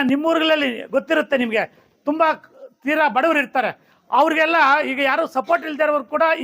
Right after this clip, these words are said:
ಇದು ನಾವು ಈ ಕಾರ್ಯಕ್ರಮ ಏನಿದೆ, ನಮ್ಮ ಐದು ಗ್ಯಾರಂಟಿಗಳ ಯೋಜನೆ ಕಾರ್ಯಕ್ರಮ ಯಾವ ಥರ ಅನುಕೂಲ ಆಗ್ತಾ ಇದೆ ನಿಮ್ಗೂ ಗೊತ್ತಿರುತ್ತೆ. ಈ ಐದು ಗ್ಯಾರಂಟಿ ಯೋಜನೆಗಳ ಜೊತೆಗೆ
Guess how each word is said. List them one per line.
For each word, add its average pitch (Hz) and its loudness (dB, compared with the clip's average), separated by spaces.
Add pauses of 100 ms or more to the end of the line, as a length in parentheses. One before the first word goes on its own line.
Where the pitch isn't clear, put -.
ಇದು 262 0 (520)
ನಾವು 262 0
ಈ 277 2 (120)
ಕಾರ್ಯಕ್ರಮ 294 -2
ಏನಿದೆ, 269 -2 (280)
ನಮ್ಮ 254 -2 (760)
ಐದು 302 0
ಗ್ಯಾರಂಟಿಗಳ 269 -2
ಯೋಜನೆ 254 0
ಕಾರ್ಯಕ್ರಮ 254 -2 (180)
ಯಾವ 254 2
ಥರ 302 -2 (100)
ಅನುಕೂಲ 294 -2
ಆಗ್ತಾ 277 0
ಇದೆ 269 -4
ನಿಮ್ಗೂ 269 -2
ಗೊತ್ತಿರುತ್ತೆ. 240 -2 (420)
ಈ 285 4 (180)
ಐದು 359 2
ಗ್ಯಾರಂಟಿ 311 -2
ಯೋಜನೆಗಳ 294 0
ಜೊತೆಗೆ 269 -2